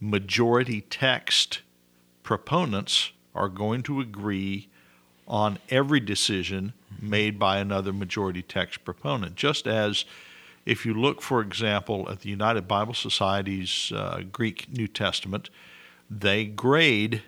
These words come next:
that for each major, uh, variant in the text, they provide a comment with grade, uh, getting, uh, giving. So an A grade would be,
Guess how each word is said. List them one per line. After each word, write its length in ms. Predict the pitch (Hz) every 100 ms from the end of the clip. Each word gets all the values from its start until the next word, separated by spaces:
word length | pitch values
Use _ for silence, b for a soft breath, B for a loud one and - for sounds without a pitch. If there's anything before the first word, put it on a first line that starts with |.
| -
that 440 | 110 101 98 - 113
for 380 | - 104 101 87
each 500 | 120 131 - - -
major, 1080 | 104 101 107 113 120 123 101 110 101 101 92 B B B B -
uh, 240 | 104 95
variant 760 | 98 98 107 127 143 117 104 -
in 160 | 120
the 80 | 107
text, 760 | - - 90 95 - - - 101
they 140 | 101
provide 600 | 107 117 101 92 95 98
a 200 | 98 101
comment 720 | - - 151 143 95 98 -
with 340 | 101 101 92 107
grade, 640 | 110 143 160 104 87 95 - -
uh, 200 | 110 95 92
getting, 500 | 95 104 92 110 113 -
uh, 240 | 101 98 95 - 107
giving. 440 | 107 92 107 107
So 380 | 101 110 101 101 B B B
an 80 | -
A 200 | 104 110
grade 560 | 107 113 110 110 113 107 B B B
would 220 | 107 95
be, 480 | 98 107 104 104 90